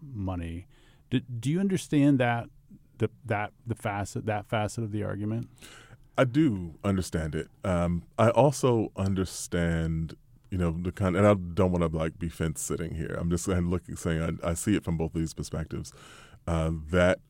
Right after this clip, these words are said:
Speaker 2: you know, what, when it, when I talk with my students, I say, you know, what you're paying for is in part access to the faculty, uh, in part access to, you know, the facilities, the resources,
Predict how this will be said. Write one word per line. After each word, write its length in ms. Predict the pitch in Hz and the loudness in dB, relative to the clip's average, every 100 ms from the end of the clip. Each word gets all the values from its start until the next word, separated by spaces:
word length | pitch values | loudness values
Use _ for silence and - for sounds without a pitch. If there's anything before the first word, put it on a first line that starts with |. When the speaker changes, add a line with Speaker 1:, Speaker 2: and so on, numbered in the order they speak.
| - - | -20 -8
Speaker 2:
you 120 | - | -2
know, 120 | 87 | 0
what, 420 | 82 78 82 101 - - - | 0 -2 2 2 2 -18 -8
when 200 | 101 92 | 0 2
it, 100 | 92 82 | 2 -2
when 220 | 82 90 | 0 2
I 80 | 85 | 2
talk 220 | 104 98 | 2 0
with 60 | 95 | 0
my 100 | 87 | -2
students, 380 | - 78 76 | -2 -4 -2
I 60 | 82 | -6
say, 140 | 82 | -4
you 160 | 80 82 | -2 -2
know, 100 | 80 | -2
what 220 | 82 82 | 0 0
you're 80 | 90 | 0
paying 300 | - 80 80 | -2 -2 -2
for 440 | - 80 76 78 - - - - - | -2 -4 -2 -4 -8 -16 -20 -20 -4
is 180 | 92 82 | 0 2
in 180 | 87 82 | 4 2
part 400 | - 82 82 - - _ _ - | 2 2 2 2 -10 _ _ -4
access 440 | 85 80 78 78 | -2 -2 -2 -4
to 120 | - | -4
the 80 | 76 | -6
faculty, 720 | - 76 78 78 78 76 76 - 78 | -2 -4 -4 -6 -4 -4 -6 -8 -8
uh, 120 | 76 | -6
in 120 | 85 | -6
part 320 | - 85 76 - - - _ - | -4 -2 -2 -6 -20 -20 _ -6
access 480 | 82 82 - 78 - | -2 -2 -2 -4 -4
to, 640 | - 95 85 80 78 76 - | -6 -2 0 0 -2 -4 -6
you 80 | 90 | -4
know, 100 | 80 | -2
the 120 | 76 | -4
facilities, 800 | - 85 110 95 85 82 78 73 | -6 -2 2 2 2 2 0 -4
the 180 | 73 82 | -6 -4
resources, 640 | 87 85 87 80 - 156 | -2 -2 -2 -2 -2 -4